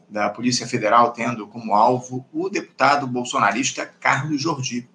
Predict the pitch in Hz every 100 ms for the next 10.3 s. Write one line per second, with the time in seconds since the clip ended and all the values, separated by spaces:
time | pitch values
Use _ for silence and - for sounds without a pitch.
0 | _ - 107 113 127 95 - 123 95 107
1 | 107 101 95 120 - _ - - _ _
2 | 135 170 202 139 123 135 131 - 131 -
3 | 143 107 90 _ 101 101 110 110 110 104
4 | 131 135 135 - 135 127 147 127 - 147
5 | 135 - - - _ _ _ - 165 180
6 | 170 156 156 107 123 127 - 110 113 104
7 | 92 117 120 113 104 101 110 135 127 -
8 | - 110 - 117 110 131 131 110 127 127
9 | 98 - - 113 107 - 110 - - 123
10 | 131 -